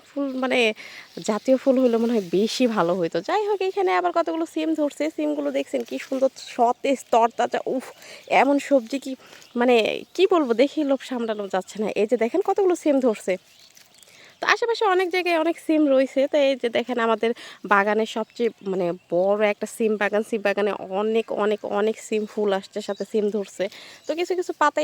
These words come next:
এরকম হলুদ হলুদ হয়ে গেছে, কারণ এগুলোতে হয়তো পর্যাপ্ত পরিমাণে সার পড়ে নাই। যদি সার পড়তো তাহলে এই পাতাগুলো এমন হলুদ হইতো না। তো এই পাতাগুলো হলুদ হওয়াতে এখানে আর কোনো সিম আসবে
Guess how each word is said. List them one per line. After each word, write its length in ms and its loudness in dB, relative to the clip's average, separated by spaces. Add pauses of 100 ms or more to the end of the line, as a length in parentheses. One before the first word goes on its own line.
এরকম 300 2 (400)
হলুদ 240 6
হলুদ 260 2
হয়ে 200 8
গেছে, 160 0 (100)
কারণ 240 0
এগুলোতে 320 -2
হয়তো 200 0 (580)
পর্যাপ্ত 480 4 (100)
পরিমাণে 300 2 (100)
সার 200 4 (100)
পড়ে 260 6
নাই। 180 2
যদি 200 -4
সার 160 2 (100)
পড়তো 220 0 (100)
তাহলে 260 0
এই 100 -4
পাতাগুলো 360 -4
এমন 200 -2
হলুদ 280 -2
হইতো 240 -2
না। 40 -6 (480)
তো 40 -6 (200)
এই 80 -6 (100)
পাতাগুলো 420 -8
হলুদ 280 -8
হওয়াতে 360 -6 (160)
এখানে 340 -6
আর 120 -6
কোনো 120 -2 (140)
সিম 200 0 (300)
আসবে 340 -2